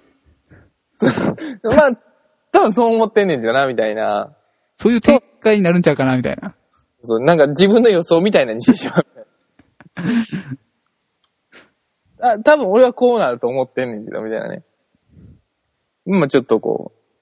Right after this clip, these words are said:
Speaker 1: ごまかす感じ。あ、でもあれやけどね。あの、その予想立てで言うとあれやけど、
Speaker 2: うん。
Speaker 1: 会長が戦ってはったんや。
Speaker 2: 会長が戦ってた。あー。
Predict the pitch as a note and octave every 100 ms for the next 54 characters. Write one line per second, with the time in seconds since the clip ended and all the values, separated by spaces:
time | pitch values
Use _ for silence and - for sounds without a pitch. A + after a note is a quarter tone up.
0 | _ - D#3 - - - - A2 - -
1 | A#2+ A2 - _ B2 E3+ _ _ - -
2 | - - _ _ _ _ _ _ - G#3
3 | F#3+ E3 F#3 A#2+ G#2+ A#2 D3 _ _ _
4 | _ _ _ _ _ C3+ B2 A2 G2+ B2
5 | C3 C#3 D#3+ - E3+ F3 F#3 C#3+ A#2 A2+
6 | A2+ A2 G#2+ G#2 G2 - _ - A2 A2+
7 | _ _ _ _ - F3 E3 E3+ D#3+ D#3+
8 | D#3 D3+ - _ _ _ - C3+ D#3 D3
9 | C#3 C#3 B2+ - - _ _ _ _ _
10 | _ _ _ _ _ _ _ _ _ -
11 | C3+ B2 A#2 A#2 A#2+ A#2 - B2 D3+ D3+
12 | D3 C3 A#2+ A#2 A2 A2 A2